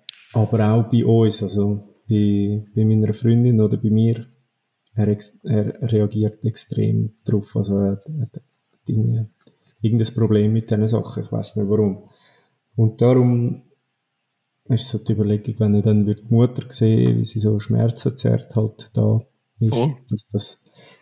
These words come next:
Speaker 1: irgendwie könnte problematisch sein. Aber wie du sagst, ich glaube, äh, die Kinder tun einem den Weg irgendwie schon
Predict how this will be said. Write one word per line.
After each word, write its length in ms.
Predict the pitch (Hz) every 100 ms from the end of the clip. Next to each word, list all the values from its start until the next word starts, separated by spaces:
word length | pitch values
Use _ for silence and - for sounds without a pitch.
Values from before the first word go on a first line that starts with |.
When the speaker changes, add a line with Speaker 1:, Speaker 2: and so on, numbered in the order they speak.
| - - _
Speaker 1:
irgendwie 280 | 107 101 104
könnte 240 | - 98
problematisch 680 | 110 95 95 92 98 - - 101
sein. 80 | 87
Aber 180 | 98
wie 100 | 98
du 100 | 117
sagst, 400 | 107 101 104 101
ich 160 | 104 -
glaube, 680 | 104 101 110 101 98 98 -
äh, 260 | _ _ _ -
die 60 |
Kinder 420 | 110 113 117 107 - - _ _ _ _ _ _ _ - - _
tun 260 | 107 107 101 98
einem 640 | 98 95 95 95 95 95 _ _ _ _ _ _ _ _ _ _ _ - _ _ _ _ _
den 120 | 113 107
Weg 320 | 98 101 -
irgendwie 340 | 107 101 98
schon 460 | 104 107 110 107